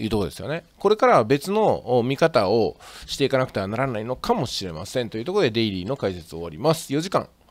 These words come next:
四時間ですね。こうやってね、時にね、自分のことをね、疑ってみないといけないですからね。えーと、これはですね、こちらを、まあ、シングルダウン、あ、何？ん、なんか、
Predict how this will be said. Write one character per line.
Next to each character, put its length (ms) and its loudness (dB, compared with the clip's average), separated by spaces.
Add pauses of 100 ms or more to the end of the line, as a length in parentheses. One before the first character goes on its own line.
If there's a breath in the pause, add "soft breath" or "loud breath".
(560 soft breath)
四 160 -2
時 160 -8
間 200 2
で 80 -8
す 60 -12
ね。 80 -8
こ 120 -4
う 20 0
や 20 0
っ 40 -16
て 100 -2
ね、 100 0
時 240 -6
に 80 -2
ね、 140 0
自 160 -4
分 140 -4
の 80 -4
こ 100 -10
と 80 0
を 20 0
ね、 80 -2
疑 300 -2
っ 40 -4
て 160 -10
み 120 -4
な 80 0
い 80 -2
と 80 -4
い 20 -4
け 80 -2
な 60 -4
い 20 -4
で 60 -6
す 80 -18
か 100 -12
ら 60 -10
ね。 360 0 (960 loud breath)
え 180 0
ー 40 0
と、 80 -4
こ 160 2
れ 80 6
は 120 4
で 100 -4
す 100 -12
ね、 260 -2 (580)
こ 140 -6
ち 220 -2
ら 180 8
を、 320 4 (360)
ま 280 0
あ、 60 -8
シ 180 -2
ン 40 0
グ 380 2 (460 loud breath)
ル 160 -2
ダ 140 6
ウ 60 2
ン、 120 -8 (220)
あ、 260 -6
何？ 340 -4 (220)
ん、 180 -10 (520)
な 120 -6
ん 220 -2
か、 40 -14